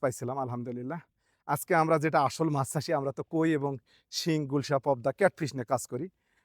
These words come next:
আমরা শিং মাছের রেনু এখানে তৈরি করতেছি। একটাই কারণ, এই সৌদি বাবা, কই মাছ, একটাই কারণ, সেটা হলো, প্রিয় দর্শক, এই কই মাছ এখন বর্ষার সম, পুরা বর্ষা। এই কিন্তু খুব অজাত মাছ,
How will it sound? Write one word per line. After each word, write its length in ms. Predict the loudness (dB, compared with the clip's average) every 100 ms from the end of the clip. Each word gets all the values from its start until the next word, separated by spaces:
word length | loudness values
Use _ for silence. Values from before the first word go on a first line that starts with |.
| -4
আমরা 160 | 0 0 0
শিং 160 | -2 2
মাছের 240 | 2 2 0
রেনু 200 | 2 0 -4 _ _ -12 -8
এখানে 200 | -4 -4
তৈরি 180 | 0 -2 -2
করতেছি। 360 | -8 -8 -10 -14 _ _ _ _ -2
একটাই 240 | 2 2 4
কারণ, 160 | 2 0 -4
এই 40 |
সৌদি 200 | -6 -6 -8
বাবা, 160 | -12 -18 _ _ _ _ _ _ -10 2
কই 120 | 4 4
মাছ, 140 | 0 -4 -6 -4
একটাই 240 | 2 2 6
কারণ, 240 | 8 8 4 -2 _ _ _ _ _ _ -4
সেটা 180 | 4 4
হলো, 160 | 6 2 0 _ _ _ _ _ _ _ _ -2
প্রিয় 140 | 0 0
দর্শক, 200 | -2 -2
এই 40 | 0 6
কই 140 | 6 6
মাছ 160 | 4 2 -8 -2
এখন 180 | 0 0 2 2
বর্ষার 320 | 4 2 0
সম, 140 | 0 0 0
পুরা 220 | 4 6 6
বর্ষা। 300 | 2 -2 -8 -10 _ _ _ _ -6
এই 80 | -6 -4
কিন্তু 180 | -4 -4 2
খুব 140 | 6 8
অজাত 280 | 10 8 6 4
মাছ, 180 | 2